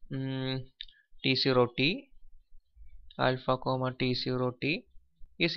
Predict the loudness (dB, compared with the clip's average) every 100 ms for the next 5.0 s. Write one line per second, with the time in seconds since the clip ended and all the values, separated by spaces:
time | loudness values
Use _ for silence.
0 | 2 4 2 2 0 0 0 -4 _ -20
1 | -20 -20 _ _ -20 -20 _ -20 -20 -20
2 | -20 -20 -20 _ -8 -4 -6 -2 0 0
3 | -2 -4 -2 -2 -4 -2 0 0 -2 -4
4 | -4 -6 -14 -20 _ 2 2 2 0 0